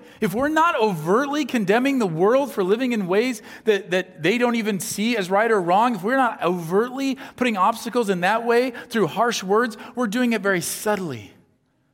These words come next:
We're doing it, like, in a passive-aggressive way because we're like, "Oh,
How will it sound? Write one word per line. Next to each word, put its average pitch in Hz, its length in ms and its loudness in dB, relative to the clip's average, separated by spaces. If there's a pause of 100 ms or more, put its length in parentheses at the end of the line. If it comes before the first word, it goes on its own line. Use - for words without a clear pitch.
(600)
We're 190 80 -2
doing 208 340 -2
it, 175 160 -6
like, 156 140 -12
in 170 60 -10
a 160 80 -6
passive-aggressive 165 1120 -8
way 147 300 -4
because 151 260 -8
we're 165 80 -2
like, 151 180 -2
"Oh, 196 320 -2